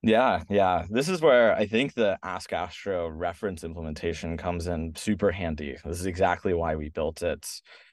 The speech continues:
It's fully open source. The data pipelines that we use are open source. The, you know, A P I LangChain code is open source. The U I code is open source.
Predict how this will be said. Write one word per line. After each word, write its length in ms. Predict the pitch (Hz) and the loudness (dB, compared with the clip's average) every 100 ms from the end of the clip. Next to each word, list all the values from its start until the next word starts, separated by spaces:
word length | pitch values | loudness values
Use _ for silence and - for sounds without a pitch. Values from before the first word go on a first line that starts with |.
| - | 0
It's 160 | 117 | 0
fully 340 | - 131 139 139 | 4 4 6 6
open 320 | 107 104 107 | 6 4 2
source. 600 | - 95 107 - - - 95 | 2 2 2 -2 -12 -14 -6
The 360 | 98 95 90 | -4 -2 -4
data 320 | 87 117 110 | 0 2 2
pipelines 440 | - 107 101 101 92 | 2 0 0 -4 -4
that 100 | 95 | -6
we 80 | 92 | -6
use 160 | 95 | -4
are 100 | 90 | -2
open 300 | 78 82 92 | -2 -2 -6
source. 640 | 82 - 87 82 80 - - _ _ _ - | -8 -2 0 0 -4 -12 -16 _ _ _ -6
The, 500 | 90 87 85 85 80 76 | -2 0 0 0 -2 -4
you 80 | 90 | -2
know, 120 | 82 101 | 0 2
A 140 | 101 | 0
P 200 | - 101 | 0 2
I 240 | 90 87 | 2 2
LangChain 560 | 87 95 92 87 90 87 | 0 -2 -4 -6 -8 -6
code 240 | 87 90 | -2 0
is 160 | 85 80 | 2 0
open 300 | - 80 82 | -4 -4 -6
source. 580 | 78 85 82 78 78 - | -4 -2 -2 -2 -6 -12
The 120 | 87 87 | -8 -6
U 220 | 95 95 | 0 2
I 220 | 87 85 | 4 2
code 280 | 82 85 82 | 0 -2 -2
is 120 | 80 | -2
open 320 | - 82 85 | -4 -6 -6
source. 640 | 80 - 80 80 80 - - | -6 -4 -2 -2 -4 -10 -14